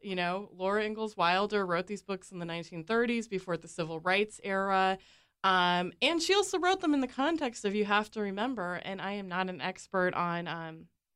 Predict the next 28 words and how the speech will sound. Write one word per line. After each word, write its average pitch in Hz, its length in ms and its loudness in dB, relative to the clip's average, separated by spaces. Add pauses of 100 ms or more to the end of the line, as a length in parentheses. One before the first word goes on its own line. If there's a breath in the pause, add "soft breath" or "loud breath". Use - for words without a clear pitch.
(400)
American, 196 600 4
Native 180 280 2
American 170 480 -2
relationships 180 920 0
and 165 240 -6 (340 soft breath)
who 208 140 4
was 185 180 0
right 180 220 4
in 175 100 2
all 170 140 2
these 170 200 -6
instances, 185 840 -4 (340 soft breath)
but 214 200 4
at 208 120 0
the 208 60 -4
time, 254 440 2
settlers 233 540 0
like 220 160 -2
her 208 180 0
family 202 500 -4
sometimes 185 560 -4
were 196 240 -2
subject 180 540 -2
to 190 80 -8
violence 175 600 -2
by 170 220 2
Native 165 320 -6
Americans. 185 540 -6